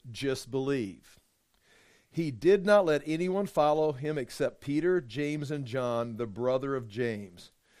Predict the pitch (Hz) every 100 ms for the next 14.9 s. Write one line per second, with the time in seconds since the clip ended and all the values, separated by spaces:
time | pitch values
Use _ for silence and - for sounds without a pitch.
0 | - _ - 135 131 123 - 165 196 185
1 | 185 190 160 165 170 170 165 143 120 131
2 | - 170 170 165 165 139 139 120 113 117
3 | - - _ - 101 147 160 160 - -
4 | - 156 143 135 - 131 131 170 175 117
5 | 117 120 - 143 139 147 - - 127 135
6 | 151 170 175 147 131 123 127 131 113 123
7 | 123 120 101 104 127 135 _ _ _ -
8 | - - - - - - - 139 123 110
9 | 123 117 131 123 - 113 - 127 135 131
10 | 113 104 101 120 131 - 104 107 101 107
11 | - 143 127 117 113 - 139 135 - 101
12 | 107 113 - 110 107 101 - - 131 123
13 | 107 110 95 117 113 - - 135 135 -
14 | 101 98 101 104 110 107 95 113 -